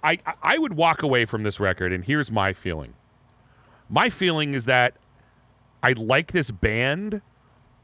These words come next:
I wanna hear more of them, though. And I say that because I'm not entirely sure my verdict is out on the band. Um,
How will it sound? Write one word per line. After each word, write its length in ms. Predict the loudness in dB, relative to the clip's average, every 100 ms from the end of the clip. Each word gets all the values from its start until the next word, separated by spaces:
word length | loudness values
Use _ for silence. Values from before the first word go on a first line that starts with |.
| _ _ _ _ _ _ _ _ _ _ _ _ _ _ _ _
I 120 | 2 2
wanna 320 | 4 2 2
hear 260 | 2 0
more 440 | 0 2 2 4 4
of 160 | 2
them, 200 | -2 -4
though. 440 | 0 0 0 -4 -10 -18 -20 -8
And 120 | 0 2
I 100 | 0
say 280 | 2 2
that 160 | 4 2
because 200 | 0 -2
I'm 100 | 0
not 160 | 0 -2
entirely 380 | 0 0 2
sure 200 | 0 0 2
my 140 | 2
verdict 440 | 2 0 2 0 -2
is 140 | 0
out 180 | 2 2
on 80 | 0
the 80 |
band. 460 | -4 -8 -8 -14 -18 _ _ _ _ _ _ _ _ _ _ _ _ -2
Um, 520 | 0 0 -2 -8 -14